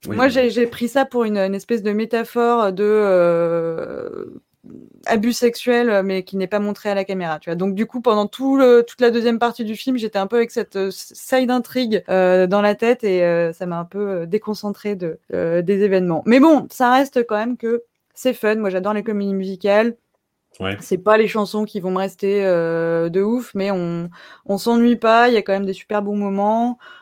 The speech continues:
Speaker 2: euh, il y a des belles, belles fulgurances, c'est quand même bien joué. Même l'histoire qui m'intéressait le moins était quand même pertinente.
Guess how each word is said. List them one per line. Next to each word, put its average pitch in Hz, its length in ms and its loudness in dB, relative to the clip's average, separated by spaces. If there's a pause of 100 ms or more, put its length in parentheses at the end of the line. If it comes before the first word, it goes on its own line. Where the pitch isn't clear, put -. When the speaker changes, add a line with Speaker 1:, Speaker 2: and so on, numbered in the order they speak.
(100)
Speaker 2:
euh, 170 160 -2
il 175 60 0
y - 20 2
a 185 40 0
des 185 140 -2
belles, 196 260 -2
belles 208 220 -2
fulgurances, 190 760 -4
c'est 202 100 -6
quand 185 140 -6
même 185 140 -4
bien 185 200 -4
joué. 185 600 -2 (180)
Même 233 300 4
l'histoire 240 400 2
qui - 100 -6
m'intéressait 208 540 -2
le 202 80 -2
moins 208 420 0
était 233 300 0
quand 220 100 -4
même 202 140 -4
pertinente. 202 580 -6